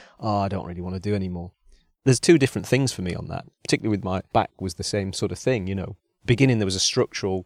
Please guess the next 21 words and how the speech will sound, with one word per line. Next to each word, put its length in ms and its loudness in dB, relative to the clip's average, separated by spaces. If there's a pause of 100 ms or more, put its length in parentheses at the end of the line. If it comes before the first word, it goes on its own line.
"This 220 -4
needs 200 -4
resting." 400 -2 (360)
But 100 2
then 220 8
you 100 6
start 340 2
to 100 -6
sometimes 480 -2
use 360 4
that 220 -2
as 100 -4
an 80 -4
excuse 420 -2
to 100 -6
not 160 -4
do 140 2
<laughs> 80 -4
things 240 -4
that 200 0
could, 280 2